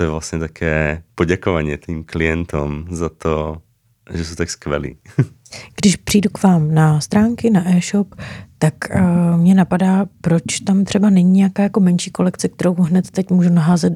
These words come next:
Speaker 2: do košíku a koupit si. Eh, nenapadlo vás pracovat s něčím takovým, že byste měl nějaké jako, to občas postrádám u těch lokálních designérů, že, eh, jsou tam jako, je tam hodně jako velká zakázková výroba.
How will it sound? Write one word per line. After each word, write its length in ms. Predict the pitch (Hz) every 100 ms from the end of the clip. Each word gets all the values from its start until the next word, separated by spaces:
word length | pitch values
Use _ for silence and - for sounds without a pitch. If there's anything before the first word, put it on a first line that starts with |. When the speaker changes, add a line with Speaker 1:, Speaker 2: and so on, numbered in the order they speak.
| -
Speaker 2:
do 100 | 185
košíku 440 | 190 - - 208
a 60 | 196
koupit 400 | - 165 208 190
si. 200 | - 139 - - - - -
Eh, 60 | 185 165 165 165 170 - -
nenapadlo 460 | 165 196 220 220
vás 220 | 202 196 -
pracovat 480 | - 180 185 180
s 80 | -
něčím 280 | 180 175 180
takovým, 560 | 170 - 185 165 160 165
že 80 |
byste 260 | 160 170 170
měl 220 | 165 170
nějaké 260 | 165 165 170
jako, 240 | 170 165 175 170 175 _ _ _ _ _ _ - -
to 160 | - 165
občas 360 | 196 - -
postrádám 640 | - 175 - 175 180 175 170
u 260 | 185 180 175 - - - -
těch 180 | - -
lokálních 380 | 180 180 190 196
designérů, 600 | 165 165 165 160 160 180
že, 120 | 180
eh, 600 | 175 175 180 202 196 185
jsou 140 | -
tam 180 | 175 180
jako, 380 | 185 - 202 190 185 -
je 60 | 190
tam 120 | 190
hodně 240 | 175 180 190
jako 140 | 202
velká 280 | 185 185 190
zakázková 520 | 180 180 180 196 214
výroba. 480 | 190 165 160 170